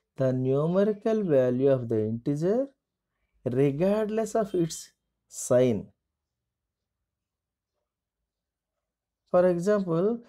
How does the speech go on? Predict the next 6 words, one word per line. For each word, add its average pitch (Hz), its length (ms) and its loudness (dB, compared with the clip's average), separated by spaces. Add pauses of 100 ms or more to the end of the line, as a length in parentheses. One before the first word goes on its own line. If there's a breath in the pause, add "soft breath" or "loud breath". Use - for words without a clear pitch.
(180 soft breath)
the 147 100 4
absolute 196 680 2
value 170 400 0
of 175 260 2 (1200)
five 156 500 2
is 226 480 0